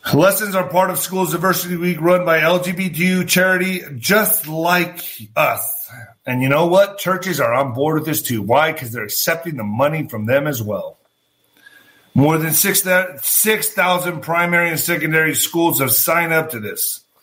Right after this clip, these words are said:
Pupils as young as seven are being encouraged to wave rainbow flags.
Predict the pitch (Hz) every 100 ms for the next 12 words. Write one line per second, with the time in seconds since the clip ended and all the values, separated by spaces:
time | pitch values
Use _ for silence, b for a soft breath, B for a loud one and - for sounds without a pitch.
0 | b b b _ - 226 254 214 170 139
1 | 175 190 180 - 214 202 170 151 - _
2 | - 127 135 170 165 185 214 208 - 156
3 | 147 135 175 330 349 311 294 294 294 277
4 | 269 247 214 185 151 151 -